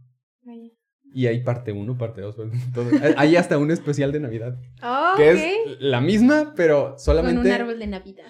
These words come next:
Speaker 2: Ajá.
Speaker 1: <laughs> O en una chimenea y colgando ahí los
Speaker 2: Eso.
Speaker 1: calcetines.
Speaker 2: Exacto.
Speaker 1: Vaya.
Speaker 2: Es la chimenea decorada de Navidad.
Speaker 1: Y se consumió.
Speaker 2: Sí, o sea, tiene, e-, ese es, ese es
Speaker 1: Y tuvo hasta cinco
Speaker 2: Sí.
Speaker 1: estrellas, me imagino. <laughs>
Speaker 2: Pues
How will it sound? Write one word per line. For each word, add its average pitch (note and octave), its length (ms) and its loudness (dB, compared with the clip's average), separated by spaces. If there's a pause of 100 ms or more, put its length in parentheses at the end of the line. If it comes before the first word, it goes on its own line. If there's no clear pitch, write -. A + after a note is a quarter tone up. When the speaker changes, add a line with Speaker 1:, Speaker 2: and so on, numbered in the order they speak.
(120)
Speaker 2:
Ajá. F3 480 2
Speaker 1:
<laughs> - 80 -20
O C#4+ 60 2
en C#4+ 120 2
una D4+ 180 0
chimenea C#4+ 480 -2
y G4 80 0
colgando B3 400 -2
ahí B3+ 200 -2
los B3+ 320 -4
Speaker 2:
Eso. B3 80 -18
Speaker 1:
calcetines. A#3 880 -4
Speaker 2:
Exacto. C3 420 -4 (140)
Speaker 1:
Vaya. A3 260 -2
Speaker 2:
Es E3 80 4
la D#3 160 2
chimenea E3 380 2
decorada D#3+ 500 4
de D#3+ 140 0
Navidad. B2+ 340 0
Speaker 1:
Y C#4 160 0
se C4 140 -2
consumió. A3 500 -6 (460)
Speaker 2:
Sí, E4+ 460 4
o C#4+ 80 0
sea, A#3 180 2
tiene, C4+ 240 -2
e-, G3 240 -6 (120)
ese A3+ 220 -2
es, B3+ 160 -2
ese G3 220 -4
es - 320 -20
Speaker 1:
Y A3+ 520 -10
tuvo C4 200 -6
hasta C#4+ 240 -4
cinco C4 260 -2
Speaker 2:
Sí. - 60 -2
Speaker 1:
estrellas, A#3+ 340 -4
me G#3+ 120 -8
imagino. A3 420 -2
<laughs> B3+ 280 -4
Speaker 2:
Pues B2+ 200 -4